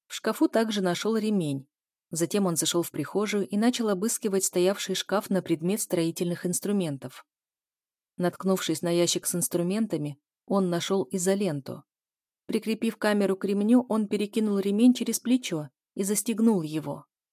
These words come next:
Камера висела возле его правого плеча. Взяв руку Евы, они отправились по другим квартирам искать ключи от машины.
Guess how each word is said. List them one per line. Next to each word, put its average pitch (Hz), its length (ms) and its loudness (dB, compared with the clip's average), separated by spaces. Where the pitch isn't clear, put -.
Камера 185 360 2
висела 170 420 0
возле 160 360 0
его 160 200 0
правого 160 420 -4
плеча. 156 500 -8
Взяв 175 320 4
руку 185 240 2
Евы, 175 440 0
они 180 200 2
отправились 190 580 0
по 180 100 -4
другим 185 380 0
квартирам 202 600 -4
искать 240 360 -2
ключи 190 360 -2
от 190 140 -2
машины. 165 520 -4